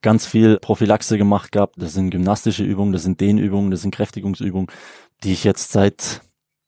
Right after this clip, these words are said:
aus Wolfsburg sind's dann tatsächlich vielleicht zwölf Jahre jetzt ungefähr, äh, meiner Karriere, tagtäglich mache, die ich vor jedem Training, vor jedem Spiel, äh, mache. Und das brauche ich tatsächlich,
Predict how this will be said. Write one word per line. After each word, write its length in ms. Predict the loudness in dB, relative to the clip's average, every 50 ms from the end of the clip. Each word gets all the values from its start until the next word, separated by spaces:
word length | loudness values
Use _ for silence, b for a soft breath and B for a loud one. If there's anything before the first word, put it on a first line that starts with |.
| _ _ _ _ _ _ _ _ _ _
aus 160 | -12 -10 -10 -4 -2
Wolfsburg 400 | -2 -2 -2 -2 -4 -4 -2 -2
sind's 180 | -2 -2 -2
dann 140 | -2 -2 -2
tatsächlich 440 | -2 -2 0 0 0 0 0 -4 -4
vielleicht 280 | -2 -2 -2 -2 -2 -2
zwölf 280 | 0 2 2 2 2
Jahre 220 | 2 2 2 2 2
jetzt 200 | 2 0 0 -2
ungefähr, 500 | -2 -2 -2 -2 -2 0 0 2 2 2
äh, 100 | 0 0
meiner 260 | 0 0 0 0 -2
Karriere, 400 | -2 0 0 0 0 0 -2 -4 B B B B B B B _ -4
tagtäglich 580 | -2 -2 -2 0 0 -2 0 0 -2 -4 -2
mache, 280 | -2 -2 -2 -2 -2 -2
die 80 | -2 -4
ich 100 | -6 -8
vor 420 | -10 -8 -4 -2 0 0 0 0 -2
jedem 260 | -2 -2 -2 -2 -4
Training, 340 | -4 -4 -2 0 0 0 -2
vor 140 | -2 -4 -4
jedem 180 | -2 -2 -4
Spiel, 420 | -6 -6 -6 -4 -2 0 0 0 0
äh, 140 | 0 0
mache. 380 | 0 0 0 -2 -2 -2 -4 -4 b b b b b b b b b -10
Und 220 | -8 -6 -2 -2
das 260 | -2 -2 -4 -8 -14 _ _ _ _ _ _ _ _ _
brauche 320 | -6 0 0 0 0 0
ich 60 | -4 -4
tatsächlich, 640 | -4 -2 -2 -2 -2 -4 -4 -6 -8 -8 -8 _